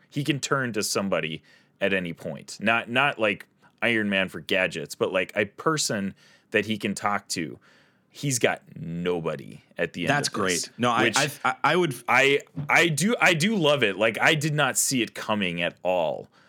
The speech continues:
Speaker 1: but I, I loved the, and respect the decision they made to do that because,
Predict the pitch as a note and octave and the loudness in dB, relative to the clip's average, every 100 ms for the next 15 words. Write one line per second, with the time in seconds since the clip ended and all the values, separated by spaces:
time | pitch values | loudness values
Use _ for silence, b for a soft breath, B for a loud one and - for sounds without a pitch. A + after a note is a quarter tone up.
0 | b - B2 A2+ - A#2 A#2+ A2+ G#2 A#2 | b 0 2 2 2 4 4 4 4 4
1 | A#2+ G#2+ A2 A2 G#2+ G#2+ G#2 G2 G2 G#2 | 4 2 2 2 0 -2 0 0 -2 -2
2 | G2 - - F#2 - F#2 E2+ G2+ F2+ F2+ | -2 -2 -2 -4 -4 -6 -4 -4 -4 -6
3 | E2 D#2+ D#2+ D#2+ D#2 - E2 F#2 E2 D2+ | -6 -4 -4 -4 -6 -8 -8 -6 -6 -8
4 | C#2+ E2 G2+ F2+ D#2+ | -8 -6 -2 -2 -4